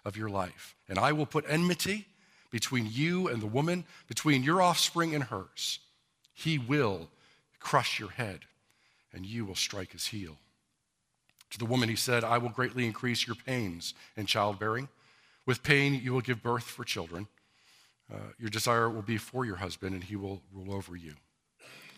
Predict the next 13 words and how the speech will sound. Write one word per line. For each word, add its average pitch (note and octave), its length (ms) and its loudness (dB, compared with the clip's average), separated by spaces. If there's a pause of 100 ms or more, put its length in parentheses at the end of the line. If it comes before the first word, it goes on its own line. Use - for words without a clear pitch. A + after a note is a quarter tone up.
(140)
To - 80 2
Adam, C#3+ 300 8
he C3+ 80 2
said, C3+ 320 2
"Because C3+ 420 2
you C3+ 100 -6
listened C3+ 380 2
to C3+ 100 -2
your B2 80 -2
wife C3+ 340 4
and A#2+ 80 0
ate C#3 220 2
from C3 400 2